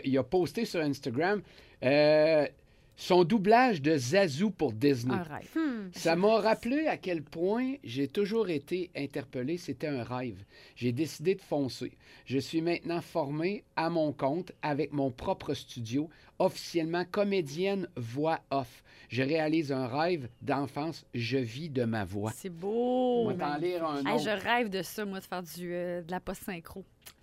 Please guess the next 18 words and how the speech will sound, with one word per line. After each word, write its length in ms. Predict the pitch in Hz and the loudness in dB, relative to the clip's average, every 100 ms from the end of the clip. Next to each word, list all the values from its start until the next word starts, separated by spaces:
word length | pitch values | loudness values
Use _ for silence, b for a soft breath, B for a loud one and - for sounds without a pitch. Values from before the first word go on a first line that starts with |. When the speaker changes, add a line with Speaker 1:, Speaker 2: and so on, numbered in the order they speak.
| - | -14
Speaker 2:
faire 100 | 185 | -14
du 80 | |
doublage. 420 | 180 170 180 - - | -14 -12 -10 -10 -12
C'est 160 | - 170 | -16 -12
beau, 140 | 185 | -14
ça. 180 | - - - _ _ _ _ _ _ - | -14 -20 -20 _ _ _ _ _ _ 2
Speaker 1:
Attendre 480 | 175 190 254 277 | 4 6 6 6
ma 160 | 220 175 | 2 2
mère 320 | 175 196 202 | 4 4 4
à 80 | 160 | 4
l'hôpital 560 | 143 - - - 170 170 | 2 0 -6 0 0 2
dans 300 | 131 120 123 | 0 0 -2
un 120 | 127 | -4
salon 540 | - 131 131 156 175 - | -4 -2 -2 -2 -4 -6
en 220 | 127 131 | -4 -2
jouant 280 | 123 139 175 | -2 -2 -2
aux 100 | 147 | -2
cartes 560 | 120 151 147 - - | -4 -4 -6 -8 -16